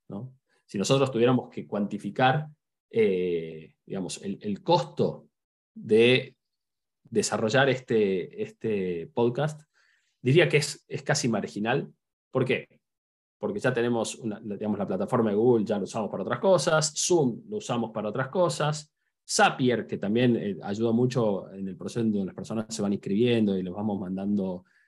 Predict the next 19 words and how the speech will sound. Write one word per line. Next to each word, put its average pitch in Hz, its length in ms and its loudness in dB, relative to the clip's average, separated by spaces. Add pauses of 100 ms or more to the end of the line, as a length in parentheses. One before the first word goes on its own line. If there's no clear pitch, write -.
(100)
la 95 100 -4
invitación, 127 560 2
lo 98 60 -6
usamos 107 240 -6
para 107 140 -4
otras - 180 -4
cosas. 175 440 0 (400)
Eh, 104 460 -2
quizás 151 520 0
lo 123 100 -2
único 143 180 2
que 127 80 4
pagamos 127 380 0
adicional 127 420 -2
es - 80 -6
MailChimp, 175 680 -2
que 98 120 -8
incluso 127 340 -6
se, 117 120 -8